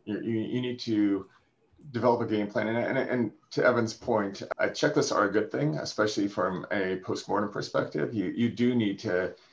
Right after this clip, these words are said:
make sure you, you have things like chain of custody properly mapped out.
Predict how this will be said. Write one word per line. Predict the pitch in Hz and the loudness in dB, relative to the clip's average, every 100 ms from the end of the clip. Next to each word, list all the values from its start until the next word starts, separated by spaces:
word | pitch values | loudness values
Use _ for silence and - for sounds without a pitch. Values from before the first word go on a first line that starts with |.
| _ | _
make | - 107 | -4 -2
sure | - 113 110 | 2 4 8
you, | 101 95 | 8 6
you | 107 101 95 95 90 - | 4 4 4 0 -6 -4
have | 110 98 95 | 2 2 0
things | 110 104 | -6 -4
like | 98 | -4
chain | - 107 | -6 -4
of | 92 | -4
custody | - 107 - 101 | -4 -2 0 0
properly | 98 87 101 90 | 2 2 0 -2
mapped | 87 92 - | 0 -2 2
out. | 92 95 131 | 4 4 2